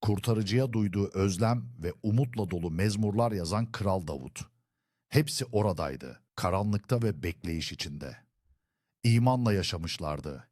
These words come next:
Gelecek Mesih'e inanmışlardı ama vaatlerin gerçekleştiğini göremeden ölmüşlerdi. Ve işte onlara, bu neşesiz zindana, yaşamın kaynağı bizzat iniyor. Yanında ışığı getiriyor. Geliyor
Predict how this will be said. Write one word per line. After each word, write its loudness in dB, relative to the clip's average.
Gelecek 2
Mesih'e 4
inanmışlardı 0
ama 2
vaatlerin 2
gerçekleştiğini -2
göremeden 2
ölmüşlerdi. -4
Ve 2
işte 0
onlara, 2
bu 0
neşesiz 0
zindana, 0
yaşamın 2
kaynağı -4
bizzat 0
iniyor. -6
Yanında 2
ışığı 0
getiriyor. -6
Geliyor 4